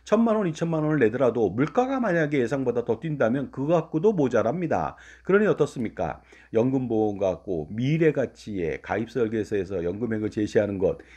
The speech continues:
이것도요, 공시율이 떨어지거나 투자 수익률이 떨어지면 그것도 못 줍니다. 그런데 어떻습니까? 겨우 연금보험 가입해서 가입 설계에서 육십오 세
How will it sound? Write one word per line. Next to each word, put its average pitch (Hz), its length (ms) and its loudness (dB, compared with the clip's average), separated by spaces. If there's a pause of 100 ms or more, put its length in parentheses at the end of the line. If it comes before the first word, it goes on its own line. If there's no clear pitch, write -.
(100)
이것도요, 127 720 2
공시율이 127 520 -2
떨어지거나 143 480 -2
투자 151 220 -2
수익률이 135 400 -2
떨어지면 139 460 -2
그것도 147 280 -2
못 196 160 -2
줍니다. 190 500 0 (240)
그런데 170 340 2
어떻습니까? 85 760 -4 (360)
겨우 131 520 2 (280)
연금보험 131 520 0
가입해서 110 400 -6
가입 107 240 -4
설계에서 110 480 -2
육십오 107 360 -4
세 - 100 -8